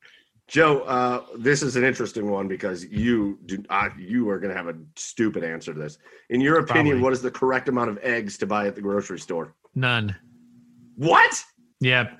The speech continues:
Speaker 2: none. I told you it'd be a stupid answer. Actually, like, I get a little queasy when I eat eggs. I guess if you're mixing them in recipes, but that's so
Speaker 1: What? I was
Speaker 2: so
Speaker 1: just
Speaker 2: rare.
Speaker 1: at your, I was just at your place. You had, like, forty-seven eggs in your fridge.
Speaker 2: I know. Well, they're for a specific dish.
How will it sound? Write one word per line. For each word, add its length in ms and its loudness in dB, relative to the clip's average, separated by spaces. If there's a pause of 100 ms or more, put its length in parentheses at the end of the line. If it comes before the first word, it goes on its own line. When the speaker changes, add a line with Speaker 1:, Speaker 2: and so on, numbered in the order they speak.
Speaker 2:
none. 480 2 (180)
I 180 4
told 220 2
you 80 2
it'd 80 2
be 80 2
a 40 2
stupid 260 0
answer. 420 0
Actually, 420 2
like, 380 0 (360)
I 60 4
get 80 4
a 80 4
little 160 2
queasy 340 2
when 120 0
I 120 2
eat 160 0
eggs. 420 0 (1500)
I 100 2
guess 240 2
if 80 0
you're 120 2
mixing 480 0
them 200 0
in 80 0
recipes, 580 2
but 100 -2
that's 220 0
so 180 2
Speaker 1:
What? 160 -2
I 40 0
was 220 -6
Speaker 2:
so 160 2
Speaker 1:
just 220 2
Speaker 2:
rare. 80 4
Speaker 1:
at 80 0
your, 180 -2 (180)
I 140 0
was 120 -2
just 200 -4
at 60 -10
your 100 -4
place. 260 -2
You 80 2
had, 100 2
like, 140 0
forty-seven 800 0
eggs 280 -2
in 80 -4
your 120 -4
fridge. 340 -8 (460)
Speaker 2:
I 100 -2
know. 300 -2
Well, 100 0
they're 240 4
for 260 2
a 40 2
specific 580 -4
dish. 500 -4